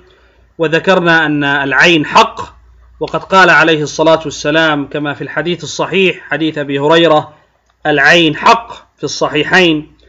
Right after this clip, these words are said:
وجاء كذلك من حديث عائشة في الصحيحين أن النبي عليه الصلاة والسلام أمرها أن تسترقي من العين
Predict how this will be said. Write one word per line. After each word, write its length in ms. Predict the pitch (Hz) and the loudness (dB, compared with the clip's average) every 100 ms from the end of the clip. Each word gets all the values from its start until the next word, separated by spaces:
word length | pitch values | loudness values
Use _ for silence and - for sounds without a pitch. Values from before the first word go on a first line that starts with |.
| _ _ _ | _ _ _
وجاء 420 | 160 147 175 180 151 | -4 0 2 2 0
كذلك 800 | 160 151 170 160 160 156 147 143 | 0 2 2 2 0 0 0 -4
من 140 | 135 | -10
حديث 320 | - 156 156 | -6 -4 -2
عائشة 480 | 156 139 165 156 156 | 0 2 0 0 -6
في 80 | 139 | -6
الصحيحين 840 | 139 156 139 139 165 170 147 147 _ _ _ _ - | -6 -6 -4 -4 0 2 0 -6 _ _ _ _ -6
أن 140 | 156 | -2
النبي 300 | 156 160 165 | 0 0 0
عليه 280 | 151 160 156 | 2 2 0
الصلاة 360 | 143 - 160 160 | -2 -2 0 0
والسلام 680 | 147 - 156 165 160 151 - _ _ _ 156 | -4 -4 0 2 0 -2 -8 _ _ _ -2
أمرها 540 | 165 180 160 156 151 | 2 4 4 2 -2
أن 140 | 143 | -2
تسترقي 580 | 170 - - 208 - 170 | -4 -4 2 2 2 0
من 140 | 151 151 | 0 0
العين 520 | 139 170 165 110 | 2 2 2 -2